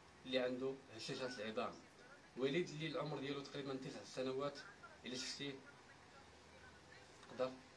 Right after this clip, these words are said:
يبان لك عنده تقريبًا، يقدر يبان لك عنده تقريبًا سنتين أو ثلاث سنوات. الأم ديالو تحكي لنا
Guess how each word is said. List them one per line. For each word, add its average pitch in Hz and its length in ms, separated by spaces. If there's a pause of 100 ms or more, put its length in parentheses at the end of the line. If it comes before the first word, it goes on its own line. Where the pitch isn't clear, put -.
(140)
يبان 120 260
لك 120 180
عنده 117 320 (320)
تقريبًا، 120 420 (2500)
يقدر 143 200
يبان 165 220
لك 160 160
عنده 151 240
تقريبًا 156 460 (1700)
سنتين 135 540 (320)
أو 123 120
ثلاث 127 540 (100)
سنوات. 113 540 (360)
الأم 180 460
ديالو 165 280
تحكي - 300
لنا 143 240